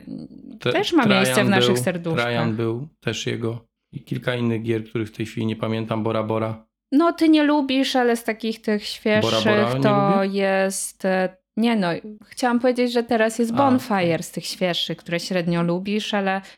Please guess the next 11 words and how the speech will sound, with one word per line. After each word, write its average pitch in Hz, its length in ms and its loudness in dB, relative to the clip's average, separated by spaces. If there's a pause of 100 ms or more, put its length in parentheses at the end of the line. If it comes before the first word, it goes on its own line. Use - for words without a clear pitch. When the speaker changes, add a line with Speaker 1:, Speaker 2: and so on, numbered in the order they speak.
(120)
Speaker 2:
raczej 190 380 0
się 202 160 -2
dobrze 180 360 0
przyjęło 170 640 -2
i 170 100 -2
to 170 160 -10
jest 165 300 -4
w - 160 -20
miarę 160 400 -2
niedawna 160 480 -4
gra. 160 260 -10